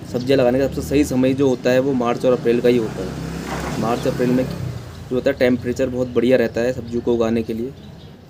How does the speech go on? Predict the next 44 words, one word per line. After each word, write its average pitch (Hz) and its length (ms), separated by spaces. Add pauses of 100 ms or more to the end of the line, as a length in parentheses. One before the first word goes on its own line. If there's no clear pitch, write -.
(380)
तो 139 100
इस 131 140
महीने 127 200
में 147 100
क्या 143 100
होता 131 200
है 139 40
कि 151 100
दिन 139 260
जो 143 80
होते 135 180
हैं, 151 60
वो 143 60
लंबे 127 280
हो 127 60
जाते 110 220
हैं 110 180 (800)
और 127 80
आपके 123 220
पौधों 127 360
को 139 120
जो 127 120
है, 139 80
पर्याप्त 123 340
मात्रा 123 300
में 131 200
धूप 117 240
मिल 120 160
जाती 120 300
है, 135 160 (880)
तो 127 180
ये 127 200
बढ़ने, 120 380
उनकी 127 260
ग्रोथ 123 200
अच्छी 127 320
होती 139 300
है 147 120
और 139 180
प्रोडक्शन 123 460
अच्छा 113 200
होता 101 220
है। 101 120 (1500)
तो 123 320